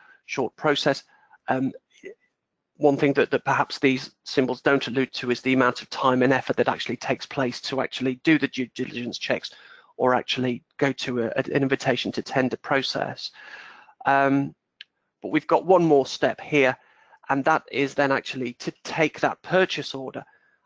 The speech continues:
and, and give Sam the opportunity to turn that into a, um, uh, into, into a license then at that point, and instantiate a license from the purchase order, and we hand off to an entitlement importation process.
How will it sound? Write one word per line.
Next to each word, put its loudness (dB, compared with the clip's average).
and, 0
and -2
give 4
Sam 2
the -2
opportunity -8
to -18
turn 2
that 2
into -4
a, 0
um, -6
uh, -4
into, -4
into -2
a -2
license 2
then 4
at 2
that -2
point, 0
and -6
instantiate 0
a -6
license -6
from -8
the -8
purchase -10
order, -4
and -2
we 2
hand 0
off 0
to -6
an 0
entitlement -2
importation -6
process. -16